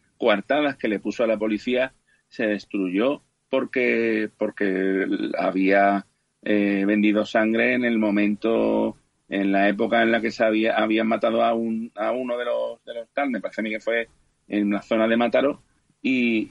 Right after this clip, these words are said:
y claro, se, él, lo ubicaban a él en, en París y en verdad estaba en Mataró en la fecha en la que fue el asesinato, ¿no? Entonces, eh,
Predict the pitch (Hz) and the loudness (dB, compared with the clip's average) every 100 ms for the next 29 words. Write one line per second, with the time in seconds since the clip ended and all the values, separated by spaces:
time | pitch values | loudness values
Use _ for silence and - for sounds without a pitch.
0 | 120 101 110 135 - - 117 113 113 - | -8 0 2 2 -2 -4 -4 0 -2 -4
1 | - 117 113 107 104 113 120 120 135 151 | -2 0 2 2 2 2 2 2 2 0
2 | 123 - 104 104 101 98 95 95 95 - | -2 -6 -6 -4 -2 -4 -4 -6 -8 -6
3 | 101 - 104 127 156 151 135 120 117 - | -4 -2 -2 -2 -4 -4 -2 -2 -4 -4
4 | 120 120 120 117 127 147 160 160 143 117 | -4 -2 -4 -2 -2 -2 -4 -4 -6 -6
5 | - 107 - 110 107 101 - 101 98 _ | -6 -8 -6 -4 -4 -6 -10 -14 -14 _
6 | 98 90 - - _ _ _ - 120 139 | -16 -16 -18 -20 _ _ _ -6 -4 -4
7 | - _ _ - _ 110 104 101 | -6 _ _ -20 _ 0 2 0